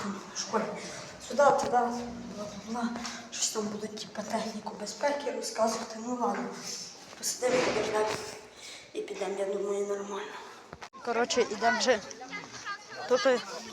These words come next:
ну, тупо натовп дуже великий, коротше.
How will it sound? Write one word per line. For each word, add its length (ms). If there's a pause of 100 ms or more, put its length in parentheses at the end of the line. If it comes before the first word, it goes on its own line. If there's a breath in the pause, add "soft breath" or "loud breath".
(120)
ну, 140
тупо 340
натовп 400 (920)
дуже 280
великий, 440 (100)
коротше. 320